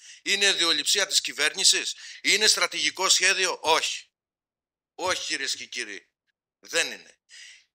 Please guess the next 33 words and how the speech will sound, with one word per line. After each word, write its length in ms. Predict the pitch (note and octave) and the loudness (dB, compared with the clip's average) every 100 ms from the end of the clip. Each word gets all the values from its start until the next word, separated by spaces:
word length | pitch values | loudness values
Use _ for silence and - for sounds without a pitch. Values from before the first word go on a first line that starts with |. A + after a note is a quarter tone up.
| - | -10
Είναι 520 | F3+ A3 A3+ A3 A3 | 0 2 2 4 2
προαπαιτούμενα 880 | G#3+ G3 F3 G3 G3 G#3 G3+ F#3+ F3+ | 2 0 0 -4 -4 -6 -4 -4 -6
του 140 | F#3 | -8
Ταμείου 480 | F3 D#3+ E3 F3 E3+ | -8 -8 -8 -6 -6
Ανάκαμψης. 840 | D#3 E3 D3+ G#2 - - - - - - | -2 -2 -2 -6 -4 -4 -6 -12 -14 -18
Είναι 240 | - F3+ E3 | -4 -2 0
κατεύθυνση 880 | C3+ B2+ F#3+ G#3+ G#3 - A3+ A3 - | 0 0 2 0 4 4 4 -2 -6
της 200 | D#3 E3+ | 0 0
Ευρωπαϊκής 640 | C#3+ C#3 C#3 C3 F#3+ - | 0 -2 -2 0 2 4
Ένωσης 600 | F3+ F3 F#3 A3+ A#3+ A3+ - - - - - | 4 0 0 0 0 -2 -6 -18 -18 -16 0
και 140 | G3+ | 2
της 160 | G3+ - | 2 0
Κεντρικής 480 | A3 F#3+ F#3+ A#3 | 0 -4 -4 0
Τράπεζας 440 | - A#3+ A#3 F3+ F3+ | 2 2 2 0 2
για 140 | G#3+ | 4
συγχωνεύσεις. 960 | - G#3+ A3 A#3 B3 - G2 - - _ _ _ _ _ _ _ _ _ _ | 4 4 -4 -4 0 0 -2 -8 -12 _ _ _ _ _ _ _ _ _ _
Για 240 | D#3+ A3 | -4 -2
μείωση. 640 | A#3 C#4 B3+ G#3 - F2+ _ _ _ _ _ _ _ _ | 0 0 2 4 2 0 _ _ _ _ _ _ _ _
Γιατί 380 | - A3 G#3 B3 | -4 -2 0 -4
πράγματι 680 | - F#3+ F3+ G3 A3 A#3 B3+ | -4 2 4 4 0 -6 -6
το 160 | F#3+ | -6
βλέπουν 360 | E3 G3 A3 A#3+ | -4 -4 -2 -2
στη 120 | G3 | -2
λογική 380 | F#3+ F3+ E3+ B3+ | -2 -4 -2 -6
του 120 | B3 | -6
κόστους 320 | C4 B3 - | -6 -4 -2
ωφέλους. 380 | A#3+ C4 A3+ E3 | -4 -4 -4 -4
Αυτό 220 | F#3+ A3+ | -6 -10
το 120 | G#3+ | -6
είπε 160 | G#3+ G#3+ | -8 -8
και 100 | G#3 | -18
ο 40 | |
Δήμαρχος. 540 | A3 A3 D3+ _ - | -16 -16 -16 _ -20